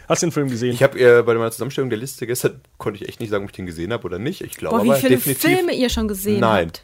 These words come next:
Speaker 1: Den
Speaker 2: Ich hab ihn ja
Speaker 1: Film,
Speaker 2: nicht gesehen.
Speaker 1: also ich hab ihn nicht geguckt, weil ich unterstütze sowas nicht, weil das, äh, castet
Speaker 2: Ich glaub,
Speaker 1: weiße
Speaker 2: wir haben über den,
Speaker 1: Schauspieler in
Speaker 2: genau, ich
Speaker 1: schwarzen
Speaker 2: glaub,
Speaker 1: Rollen.
Speaker 2: wir haben über den schon so oft gesprochen hier, nur
Speaker 1: Ja,
Speaker 2: hast du
Speaker 1: weil
Speaker 2: wieder das
Speaker 1: Ridley Scott
Speaker 2: Gefühl,
Speaker 1: ein
Speaker 2: hab ich
Speaker 1: alter
Speaker 2: hätte ihn
Speaker 1: Rassist ist.
Speaker 2: geguckt.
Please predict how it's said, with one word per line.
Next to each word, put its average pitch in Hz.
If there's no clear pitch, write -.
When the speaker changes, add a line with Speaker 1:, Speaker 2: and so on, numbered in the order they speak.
Speaker 1:
Den 123
Speaker 2:
Ich 131
hab 135
ihn 147
ja 156
Speaker 1:
Film, 151
Speaker 2:
nicht 135
gesehen. 87
Speaker 1:
also 139
ich 143
hab 151
ihn 143
nicht 147
geguckt, 175
weil 156
ich 147
unterstütze 156
sowas 117
nicht, 120
weil 107
das, 113
äh, 107
castet -
Speaker 2:
Ich 113
glaub, 117
Speaker 1:
weiße 110
Speaker 2:
wir -
haben 117
über 127
den, 127
Speaker 1:
Schauspieler 120
in 117
Speaker 2:
genau, 117
ich 101
Speaker 1:
schwarzen 113
Speaker 2:
glaub, 139
Speaker 1:
Rollen. 98
Speaker 2:
wir -
haben 101
über 110
den 110
schon 110
so -
oft -
gesprochen -
hier, 117
nur 101
Speaker 1:
Ja, 107
Speaker 2:
hast 110
du -
Speaker 1:
weil 131
Speaker 2:
wieder 143
das -
Speaker 1:
Ridley 139
Scott -
Speaker 2:
Gefühl, 226
Speaker 1:
ein 120
Speaker 2:
hab 139
ich -
Speaker 1:
alter 135
Speaker 2:
hätte 139
ihn 98
Speaker 1:
Rassist 95
ist. 110
Speaker 2:
geguckt. -